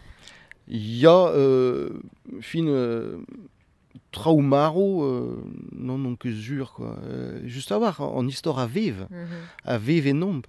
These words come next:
Speaker 1: Euh, a raok bezañ amañ, euh,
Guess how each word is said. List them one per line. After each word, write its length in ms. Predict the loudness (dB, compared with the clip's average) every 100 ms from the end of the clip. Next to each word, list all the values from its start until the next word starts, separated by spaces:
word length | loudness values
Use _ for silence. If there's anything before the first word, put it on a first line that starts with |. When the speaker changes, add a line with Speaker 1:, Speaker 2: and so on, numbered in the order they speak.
| -12 -16 -6
Speaker 1:
Euh, 840 | -2 0 0 0 0 0 -2 -6 -12 -14 -16 -16 -16 -18 -20 -18 -10
a 100 | -6
raok 200 | -4 0
bezañ 280 | 0 -2 -4
amañ, 360 | -4 -4 -6 -6
euh, 600 | -6 -6 -6 -8 -10